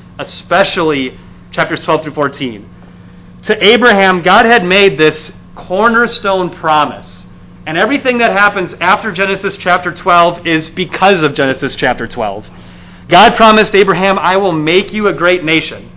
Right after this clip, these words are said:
That's Zechariah twelve through fourteen. "And I will bless you." That's Zechariah twelve through fourteen. "And make your name great, so that you will be a blessing. And I will bless those who bless you." That's Zechariah twelve through fourteen.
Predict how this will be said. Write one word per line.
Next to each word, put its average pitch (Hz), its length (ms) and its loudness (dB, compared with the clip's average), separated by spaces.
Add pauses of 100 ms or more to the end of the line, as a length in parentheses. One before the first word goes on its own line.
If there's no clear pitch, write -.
(360)
That's 175 280 -2
Zechariah 165 720 0
twelve 143 280 -4
through 147 140 -10
fourteen. 131 520 -8 (480)
"And 135 100 -4
I 160 120 2
will 175 160 0
bless 175 360 0
you." 117 280 -16
That's 170 240 -2
Zechariah 170 600 0
twelve 147 240 -2
through 151 140 -10
fourteen. 135 540 -6 (480)
"And 135 100 -6
make 151 180 0
your 156 120 -2
name 143 240 0
great, 113 280 -8
so - 100 -16
that 147 160 0
you 156 140 0
will 147 120 0
be 165 220 0
a 151 60 2
blessing. 123 480 -6
And 139 140 -4
I 170 120 2
will 165 120 0
bless 160 380 0
those 202 280 2
who 202 80 -8
bless 180 380 -2
you." 117 140 -14
That's 147 280 -6
Zechariah 170 640 -2
twelve 147 280 -4
through 165 160 -6
fourteen. 160 520 -6